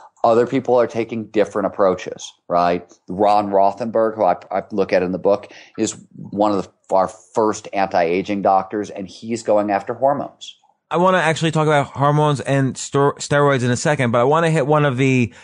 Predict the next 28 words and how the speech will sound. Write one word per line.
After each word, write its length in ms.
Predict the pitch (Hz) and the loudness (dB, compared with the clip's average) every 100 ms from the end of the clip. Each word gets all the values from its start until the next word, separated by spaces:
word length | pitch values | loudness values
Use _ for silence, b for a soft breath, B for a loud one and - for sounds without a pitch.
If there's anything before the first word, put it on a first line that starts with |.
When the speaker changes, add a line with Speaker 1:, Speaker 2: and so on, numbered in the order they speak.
| B _ | B _
Speaker 2:
earlier 720 | 139 180 180 139 127 117 - _ | 2 2 4 4 4 2 -2 _
chapters. 720 | - 123 127 131 120 120 - B B - | -2 0 0 0 2 0 -4 B B -4
So 140 | 143 | -2
you, 240 | 143 143 | -2 -2
you 180 | 147 147 | -2 -2
talk 260 | 151 175 180 | 0 0 2
ab-, 160 | 156 | 0
about 280 | 139 143 143 | 0 2 2
the 60 | 131 | 0
story 280 | - 143 139 | 0 2 2
of 60 | |
a 60 | 127 | 2
guy 260 | 127 131 131 | 2 4 4
who 140 | 135 | 4
was 280 | 127 123 98 B B _ | 4 2 -2 B B _
blind 580 | 123 127 147 156 151 131 - | 0 2 2 2 2 -2 -4
essentially 420 | 127 156 139 143 | -2 0 0 0
from 180 | 127 127 | 2 2
a 60 | 117 | 2
very 220 | 131 123 | 2 4
early 320 | 117 127 123 | 4 4 4
age 340 | 113 113 117 | 4 4 4
or, 160 | 113 110 | 4 2
or 320 | 80 113 110 | 4 4 4
almost 300 | 113 127 127 | 4 2 2
from 160 | 127 113 | 0 2
birth, 360 | 117 113 110 B B B - | 4 4 2 B B B -2
and 560 | 135 135 131 131 110 | 0 2 2 0 -4